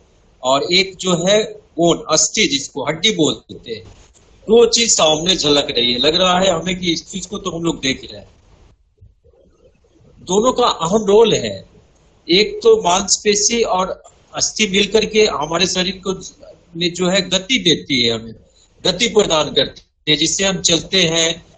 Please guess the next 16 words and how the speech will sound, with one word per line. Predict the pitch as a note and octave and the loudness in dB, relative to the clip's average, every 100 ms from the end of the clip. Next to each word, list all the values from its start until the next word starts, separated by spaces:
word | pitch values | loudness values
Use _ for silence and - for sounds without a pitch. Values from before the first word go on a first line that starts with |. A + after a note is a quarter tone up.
| - | -4
या | D3 | -2
कोई | E3+ E3+ | 0 0
काम | E3 E3+ | 2 0
कर | E3+ D3 | 0 0
लेते | B2+ A#2+ - A#2 | 0 -4 -6 -6
हैं। | G#2 - - - _ _ _ _ _ _ _ _ _ _ _ _ _ _ _ _ _ _ _ - | -6 -12 -20 -20 _ _ _ _ _ _ _ _ _ _ _ _ _ _ _ _ _ _ _ -8
दूसरा | F3 - A#3+ C4 | -4 2 4 4
जो | B3 A#3 G#3+ | 4 4 4
है, | A3+ A#3 - - _ _ _ _ _ _ _ _ _ _ _ _ _ _ _ _ _ _ _ _ _ _ _ _ _ _ _ _ _ _ _ C#3 | 4 2 -2 -10 _ _ _ _ _ _ _ _ _ _ _ _ _ _ _ _ _ _ _ _ _ _ _ _ _ _ _ _ _ _ _ -6
में | D3 G#3 G#3+ | 2 2 2
जो | A3 | -2
कंकाल | - - E3+ D#3 F#3 A3+ C4 | -4 -2 -2 0 0 2 2
जो | A#3 G#3 | 4 4
है, | D#3 D3 E3+ - - | 4 2 2 0 -10
अगर | C#3+ D#3+ E3+ E3+ | -4 -4 -4 -2
वह, | E3+ F3+ | 0 -2